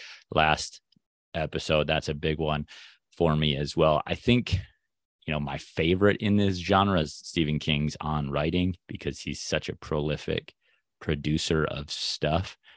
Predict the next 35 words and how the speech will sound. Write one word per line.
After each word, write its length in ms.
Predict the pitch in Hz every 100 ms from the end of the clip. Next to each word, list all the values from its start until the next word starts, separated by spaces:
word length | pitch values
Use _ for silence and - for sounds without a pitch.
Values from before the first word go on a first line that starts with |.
| _ _ _ _ _ _ _ _ _ _ _ _ _
Uh, 300 | 73 73 69 -
I 120 | 76
loved 320 | 73 76 80
Walter 340 | 80 78 76 76
Isaacson's 640 | 76 76 73 78 73 71 -
biography 720 | 78 71 71 71 76 - 73
on 300 | 73 69 71 -
Leonardo 400 | 78 76 73 73
da 120 | 73 69
Vinci 460 | 101 87 - 98
also. 560 | - 87 101 139 131 131 - -
And 240 | - 76
that 240 | 76 82 -
really 300 | 90 82 76
is 160 | 76
a, 240 | 80 71 76 _ _ _ _ _ _ _ -
an 140 | 98
interesting 420 | 92 90 104 - 85
study 300 | - 80 82
on 240 | 73 73 -
an 100 | 85
expert, 500 | 87 - - 85 80
a 100 | 78
master, 640 | 80 85 80 - 78 73 - -
a 80 | -
tinkerer 640 | - 120 135 87 78 71 71 - _
in 100 | 78
a 60 | 76
lot 220 | 76 76
of 80 | 71
ways. 260 | 71 71
He 180 | - 107 -
tinkered 520 | 98 95 - 76 -
big 180 | 85 82
time. 280 | 80 73